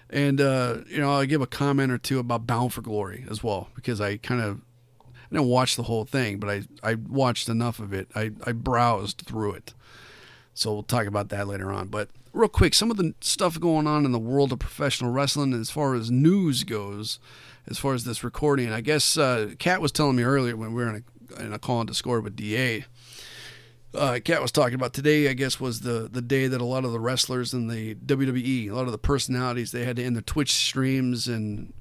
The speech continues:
Patreons and OnlyFans and, uh, all these other services. And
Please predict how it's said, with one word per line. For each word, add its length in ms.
Patreons 760
and 100
OnlyFans 920
and, 280
uh, 320
all 100
these 160
other 160
services. 800
And 280